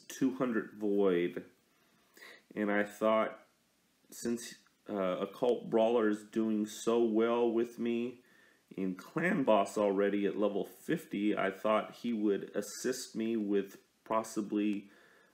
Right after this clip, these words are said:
uh, knocking over the dragon, and unfortunately, that is not the case. So, I'm still stuck at Dragon's Lair. Um, I will, of course, continue to try him out, 'cause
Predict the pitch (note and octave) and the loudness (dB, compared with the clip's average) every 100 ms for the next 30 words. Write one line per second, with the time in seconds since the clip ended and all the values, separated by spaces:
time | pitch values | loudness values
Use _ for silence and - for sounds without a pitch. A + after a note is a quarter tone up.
0 | - G#2 G2 G2 A#2 A#2 A2+ A2 G#2+ G#2 | -12 -6 -4 0 0 0 0 2 2 2
1 | G2 G2+ F2+ G2+ G#2+ G2+ F#2 F#2 F2+ F#2 | 2 2 2 4 4 2 -2 -4 -4 -4
2 | F2+ G2 G#2+ B2 A#2+ A#2+ A2+ A2 G2+ - | -2 -2 0 0 0 0 0 2 0 -4
3 | - - F#2 G2 G#2 G2+ G2 G2+ A2 - | -8 -8 -2 0 2 0 0 0 0 -2
4 | - - - - - - - - F#2 F2 | -8 -8 -8 -14 -18 -20 -12 -2 0 0
5 | F#2 - - - - _ - F#2 F#2+ - | -4 -10 -20 -20 -20 _ -10 -6 -6 -2
6 | A#2+ - - A2 A2+ G#2 - - G#2 G#2 | -2 -2 -2 -2 0 -2 -4 0 2 2
7 | G2 G#2 G2+ G2+ G#2 G2+ G#2+ G#2+ - - | 2 -2 0 2 2 2 0 -4 -20 -20
8 | - _ _ _ _ _ _ _ - G#2+ | -20 _ _ _ _ _ _ _ -4 -2
9 | G#2 G2 F#2+ - - G#2 G#2+ G2+ - G#2+ | 0 -2 -6 -12 -4 0 4 2 2 -2
10 | - A#2 A2 - G#2 G#2 A#2+ A2+ A2 A2+ | 0 0 0 -4 -4 -2 -2 2 2 0
11 | A2+ - G2 F#2+ F#2 F#2 - - G2+ G2+ | -4 -4 0 0 -2 -4 -4 0 2 2
12 | G#2 - - - A#2+ A2 G2 F#2 G2+ A#2 | 0 -4 -10 -12 -2 -2 -2 -2 0 0
13 | - - _ - F2+ F2 F2+ - | -4 -14 _ -6 -4 -2 -4 -10